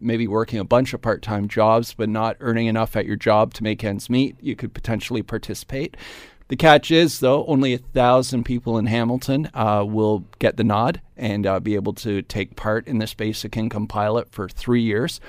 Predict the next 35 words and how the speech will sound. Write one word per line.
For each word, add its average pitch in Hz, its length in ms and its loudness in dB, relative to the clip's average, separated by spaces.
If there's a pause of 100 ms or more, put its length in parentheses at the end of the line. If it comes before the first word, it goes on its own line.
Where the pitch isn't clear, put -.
(300)
It'll 123 180 2
provide 123 540 4
almost 143 420 2
seventeen 117 560 2
thousand 107 560 2
maximum. 104 560 -2 (800)
Um, 117 300 0
but 123 300 0
certainly 147 420 0
for 131 140 -2
somebody, 123 500 2 (260)
say, 139 280 4
on 131 160 6
Ontario 120 500 6
Works, 123 380 2
who's 120 160 2
only 120 260 4
getting, 117 560 4 (120)
uh, 101 460 0
getting 110 280 2
about 107 240 0
seven 110 320 0
hundred 107 260 0
and 98 100 -4
six - 240 -6
dollars 104 400 2
a 107 40 -4
month 101 240 -4
to - 120 -6
live 120 240 4
on, 110 280 4 (460)
that 127 380 6
is 113 460 0
a 101 240 4
significant 107 720 -6